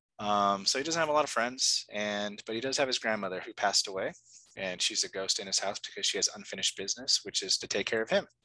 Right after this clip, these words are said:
um, Norman, since, like, she's, like, his, you know, big connector, family member, or whatever you wanna say. Um, so they have a crazy uncle that he's not allowed to talk to, and the uncle kinda stalks him, and he's like, "Hey," at one point,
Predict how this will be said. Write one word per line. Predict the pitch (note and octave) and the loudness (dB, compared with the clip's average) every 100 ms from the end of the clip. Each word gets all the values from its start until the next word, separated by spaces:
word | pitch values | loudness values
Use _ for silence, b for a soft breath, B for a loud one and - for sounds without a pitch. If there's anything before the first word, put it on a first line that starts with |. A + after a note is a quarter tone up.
| _ - | _ 0
um, | F#2 F#2 | 2 2
Norman, | D#3 E3 - | -2 -6 -8
since, | - - F#2 F2+ | -6 -4 0 2
like, | F2 | 0
she's, | - - G2+ F2+ F2+ | 0 0 -2 -2 -2
like, | E2+ - - | -2 -4 -4
his, | F2+ - - _ | -2 -2 -6 _
you | F#2+ | -12
know, | E2+ E2 | -10 -4
big | F2+ - _ _ | -4 -6 _ _
connector, | - G#2+ - F2 E2 | -6 -6 -6 -10 -8
family | G#2+ A2 F2 | -6 -6 -8
member, | D#2+ | -10
or | D2+ | -14
whatever | D2 C#2 | -14 -16
you | C#2 | -12
wanna | C#2 | -6
say. | D#2 - _ _ - | -6 -6 _ _ 2
Um, | A#2 A#2 A#2 A2+ A2 A2+ - _ - | 6 8 10 8 4 -2 -14 _ -2
so | - - G#3+ F3 - | 2 4 4 4 2
they | C3 C#3+ | 2 4
have | D3+ | 4
a | C#3+ | 0
crazy | - B2+ D3+ F3 | -4 -2 -2 -4
uncle | A#2+ G#2+ A2+ D#3 G2 _ - | -10 -10 -10 -12 -14 _ 0
that | G#2 G2 - | 2 2 -2
he's | A#2+ A2+ | -8 -4
not | G#2+ | -2
allowed | G#2+ A2 | 0 0
to | C3 | 0
talk | A#2 F#2+ - | -2 -2 -4
to, | B2 - - _ - | -14 -14 -20 _ -12
and | G2 | -10
the | F#2+ | -10
uncle | G#2+ - | -12 -10
kinda | A2+ G#2+ | -6 0
stalks | - F#2+ - - | 0 0 -2 -4
him, | A#2+ - _ G#2+ | -6 -14 _ -8
and | |
he's | A2 G#2 | -4 0
like, | F#2 | 2
"Hey," | C#3 - - _ _ - | 2 0 -8 _ _ -10
at | G#2 | -6
one | B2 B2 | -6 -6
point, | G#2 F#2 | -6 -6